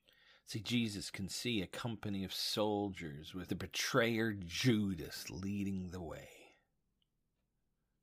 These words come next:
See, Judas had left the Last Supper, and at that point, his intent was to betray Jesus.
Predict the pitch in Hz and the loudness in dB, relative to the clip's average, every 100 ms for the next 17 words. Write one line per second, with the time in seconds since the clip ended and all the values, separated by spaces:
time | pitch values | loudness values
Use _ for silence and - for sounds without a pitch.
0 | _ _ _ _ _ _ - 120 104 156 | _ _ _ _ _ _ -2 -2 6 8
1 | 214 123 101 107 92 104 123 101 - - | 8 6 4 0 2 2 2 2 -6 0
2 | 95 87 95 92 87 - - 87 - - | 2 2 2 0 -2 -4 -2 -2 -4 -10
3 | - - _ _ _ _ _ _ _ _ | -10 -16 _ _ _ _ _ _ _ _
4 | _ 104 107 - 151 196 - - 196 196 | _ -4 0 8 10 10 6 6 6 6
5 | 196 - 175 170 190 170 - 117 80 73 | 2 4 4 6 0 0 2 2 2 -4
6 | - - _ 98 104 - 95 78 - - | -10 -12 _ 0 0 0 -6 -8 -8 -8
7 | - 92 92 92 98 82 73 67 50 - | -2 0 2 2 0 -2 -6 -8 -12 -16
8 | - - - - | -14 -14 -16 -18